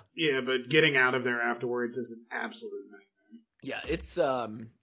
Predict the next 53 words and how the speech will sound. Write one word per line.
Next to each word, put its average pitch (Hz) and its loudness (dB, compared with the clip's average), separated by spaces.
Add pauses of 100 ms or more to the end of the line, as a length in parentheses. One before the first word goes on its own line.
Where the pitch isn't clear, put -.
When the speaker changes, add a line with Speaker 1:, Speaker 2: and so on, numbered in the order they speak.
Speaker 2:
it's 175 4
not 180 6
a - 4
good 139 2
situation 110 -6
down 104 -6
there. 98 -4
They've, 113 -2
they've 127 4
gotta 110 4
figure 107 -2
that 101 0
out. 92 0
But 123 4 (380)
so 185 6
as, - -2 (160)
as - 2
far - 0
as - 4
this 196 2
guy, 113 2
we 139 -2
don't 208 6
even 160 0
know 120 2
if 127 -4
he's 123 -4
gonna 123 0
be 110 -2
eligible 110 0
for 123 4
next 117 0
season. 113 0 (300)
They 147 4
had 185 4
a 180 4
deadline 131 0
for 123 -6
when 123 -2
you 135 2
would 127 4
have 117 0
to 117 -2
commit 123 0
out 123 6
of 107 0
the 110 -2
portal 143 6 (260)
in 131 2
order 147 4
to 143 -2
be 120 -4
eligible, 107 2